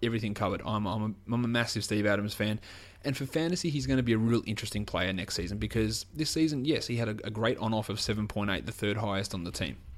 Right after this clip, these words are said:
He ranked a hundred thirty-third in nine cat leagues, a hundred third post All-Star, so an improvement. Eight cat one forty-seven, and you're getting into that, "Ooh, is he a twelve team draftable guy?" Yeah, you have to consider it. A hundred seventeenth in nine minus two, that's, yeah, that's getting, that's getting interesting.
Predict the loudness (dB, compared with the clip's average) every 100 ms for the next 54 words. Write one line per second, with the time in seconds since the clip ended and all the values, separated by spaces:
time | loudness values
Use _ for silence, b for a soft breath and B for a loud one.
0 | -8 -2 0 0 0 0 2 2 2 2
1 | 2 0 0 0 0 0 -2 -2 -4 -4
2 | -6 -8 -6 0 2 0 0 0 2 0
3 | -2 -2 0 0 0 0 -4 -2 0 2
4 | 0 0 0 0 -2 -10 B B B B
5 | -4 -2 0 -2 0 0 0 0 2 2
6 | 0 -2 -2 -2 0 0 0 0 0 -2
7 | 0 0 0 -2 -2 0 2 0 2 2
8 | 2 0 0 0 -2 -2 -2 -2 -2 -4
9 | -8 -10 -6 -4 -4 -6 -2 -2 0 2
10 | 2 2 2 2 0 0 0 0 0 0
11 | 0 2 2 0 0 -2 -4 0 2 2
12 | -2 -6 -10 -8 -6 -6 -4 -2 -2 -4
13 | -8 -10 -6 -2 0 0 -2 -2 -4 -6